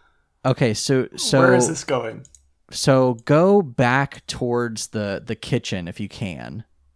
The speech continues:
Speaker 2: Mm, okay.
Speaker 1: And then so from the kitchen, as you go out the, towards the exit sign, there's, like,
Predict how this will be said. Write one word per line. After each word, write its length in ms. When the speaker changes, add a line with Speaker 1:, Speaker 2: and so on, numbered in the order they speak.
Speaker 2:
Mm, 520
okay. 400
Speaker 1:
And 180
then 440
so 480
from 240
the 80
kitchen, 540
as 260
you 60
go 180
out 140
the, 140
towards 340
the 120
exit 360
sign, 500
there's, 260
like, 200